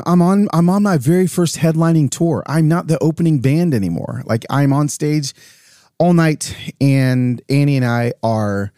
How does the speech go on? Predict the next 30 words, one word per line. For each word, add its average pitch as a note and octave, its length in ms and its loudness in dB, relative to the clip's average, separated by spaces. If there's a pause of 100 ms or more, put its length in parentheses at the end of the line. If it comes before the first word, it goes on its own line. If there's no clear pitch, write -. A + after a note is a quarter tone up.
trying D3+ 400 0
with A2+ 120 0
everything A#2 360 -2
we A2 80 -2
can G2+ 260 -6
to - 100 -4
be A2 100 -4
here B2+ 440 -4
for A2 300 -2
you A#2 420 2
as G#2+ 120 -2
you B2 120 0
have A2 120 -2
been A2 120 -2
here G2 420 -2
for - 240 -4
us. G2 220 -4
I - 80 -2
feel A3 280 -2
like C#4 180 -2
I'm C3+ 160 2
not C#3+ 260 0
doing B2+ 320 0
English A2 380 -2
very F#2 200 -2
well F2+ 200 -4
today, - 260 -8 (460)
but A#2+ 80 0
that's A#2+ 180 -2
okay. G2+ 260 -6